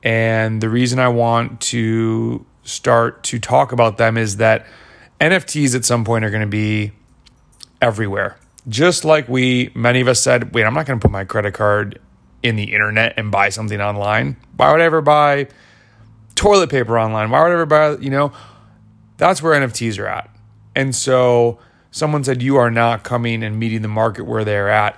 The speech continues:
When we put out an N F T project, it is not for everyone. And I am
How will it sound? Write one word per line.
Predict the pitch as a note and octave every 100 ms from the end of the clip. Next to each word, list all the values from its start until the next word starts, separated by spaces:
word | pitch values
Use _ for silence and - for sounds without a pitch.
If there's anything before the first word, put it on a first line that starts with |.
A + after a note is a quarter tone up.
| - _ _ _
When | - B2+ C3+
we | D3+
put | F#3 F3 D3
out | C#3 D#3
an | D3+
N | D3+
F | E3
T | - E3+
project, | F3 E3+ E3 F3 -
it | -
is | F3+ C#3
not | C#3+ C#3
for | - C3
everyone. | C3 A#2 G#2+ G2+ G#2+
And | - B2
I | C#3 C#3+
am | A#2 G#2+